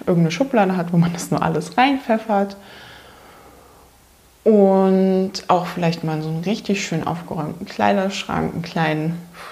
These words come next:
verfrühten Frühjahrsputz vielleicht auch. Ich mache das immer ganz gerne in der Kombi, dass ich halt auch in alle Sachen mal reingucke und das ein bisschen entleere. Und ich finde,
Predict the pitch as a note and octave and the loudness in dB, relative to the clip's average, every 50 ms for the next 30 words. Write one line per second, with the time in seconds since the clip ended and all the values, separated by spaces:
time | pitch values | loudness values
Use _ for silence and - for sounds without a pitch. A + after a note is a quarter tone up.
0 | - - - - - - - - - - G#3 F#3+ F#3+ - - - B3 B3 B3 B3 | -18 -20 -20 -20 -20 -20 -20 -20 -2 2 2 2 2 0 0 2 4 4 4 2
1 | - G#3 G3+ G3 G3+ - - C4+ C4 B3 A3 A3 A3 - - - - - A3 A3 | 2 2 4 4 2 0 0 4 6 6 6 6 4 0 -6 -4 0 0 0 0
2 | G#3+ - - - F#3+ F#3 F3+ F3 F#3+ G3+ - - F3 F3 F3+ E3+ - - F3+ F#3 | 0 -2 -2 2 4 6 6 6 4 2 2 2 0 0 0 -2 -4 -4 -4 -4
3 | F#3 F3+ F3 E3+ E3+ - - - - - E3+ - - - F3 F3 F3 F3 E3+ E3+ | -4 -4 -4 -2 0 2 2 2 0 0 -2 -2 -2 0 2 2 2 2 2 2
4 | E3+ E3+ - - F#3 F#3 F3 F3 E3+ F3 E3+ E3+ - - - - - - - F3 | 2 0 -2 -2 0 0 2 2 2 2 2 0 -4 -8 -12 -16 -10 -2 0 0
5 | F3+ E3+ F3 F3+ F3 D#3 D#3+ - - - - - F3 E3+ F3 G3 - - E3+ E3 | 0 0 0 2 2 2 2 2 0 -2 -2 0 0 0 0 -2 0 2 2 2
6 | E3 E3+ F3 F#3 - F#3 F3 E3 D#3+ F3 F3+ F#3+ F#3+ G3 - - F3+ F3+ F3 E3 | 2 2 0 -2 -2 0 0 0 0 0 0 0 -2 -2 -2 -2 -4 -2 -2 -2
7 | E3+ E3 E3+ E3+ - E3+ E3 E3 E3+ - E3+ D#3+ D3+ D3+ D#3 D3+ D#3 D#3+ E3 F3 | -2 -2 -2 -2 -2 0 0 0 -2 -4 -4 -4 -4 -4 -2 -2 0 0 0 0
8 | F3+ F#3 G3 F#3 - - - - - - - - - - F3+ F3+ E3+ E3+ E3+ - | 0 -2 -4 -6 -8 -14 -16 -16 -16 -18 -18 -20 -8 -4 0 2 2 2 0 0
9 | - G#3+ G#3+ G#3+ G#3+ G#3+ G#3+ G#3+ A3 | 2 4 4 6 6 6 6 4 4